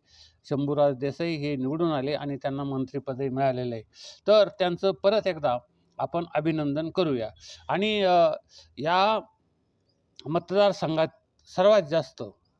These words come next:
अ, आम्ही जे व्हिडिओ टाकलेले ते तुम्ही या चॅनलवर बघू शकता. आमचं हे एटीएम न्यू वर्ल्ड चॅनल संपूर्ण महाराष्ट्रामध्ये,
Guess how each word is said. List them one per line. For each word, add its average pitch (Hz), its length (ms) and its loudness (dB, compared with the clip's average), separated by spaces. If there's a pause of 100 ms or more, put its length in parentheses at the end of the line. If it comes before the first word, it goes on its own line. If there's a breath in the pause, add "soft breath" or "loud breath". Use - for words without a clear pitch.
(480)
अ, 135 40 -2 (320)
आम्ही 165 240 0
जे 170 140 0
व्हिडिओ 156 280 0
टाकलेले 147 500 0
ते 165 160 -4
तुम्ही 151 420 -2
या 147 100 4
चॅनलवर 139 480 -2
बघू 165 280 -2
शकता. 131 360 -4 (600 loud breath)
आमचं 165 340 2
हे 196 200 4
एटीएम 175 380 0
न्यू 170 160 -2
वर्ल्ड 156 200 -6
चॅनल 143 320 -4
संपूर्ण 151 480 -8
महाराष्ट्रामध्ये, 147 800 -2